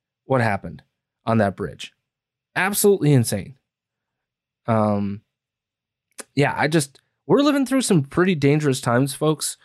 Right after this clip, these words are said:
Economically, spiritually, war, uh, fare. Um, it's just, get right with God, please.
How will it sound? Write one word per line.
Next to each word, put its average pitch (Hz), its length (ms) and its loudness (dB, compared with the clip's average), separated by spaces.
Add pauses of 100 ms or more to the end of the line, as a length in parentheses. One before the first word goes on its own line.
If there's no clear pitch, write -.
(260)
Economically, 156 680 0
spiritually, 143 1000 0 (260)
war, 139 760 2 (520)
uh, 131 260 2
fare. 156 580 0 (120)
Um, 107 640 -4
it's 170 200 0
just, - 240 -2 (1800)
get 196 160 4
right 220 200 2
with 262 120 2
God, 135 400 0 (640)
please. 147 400 2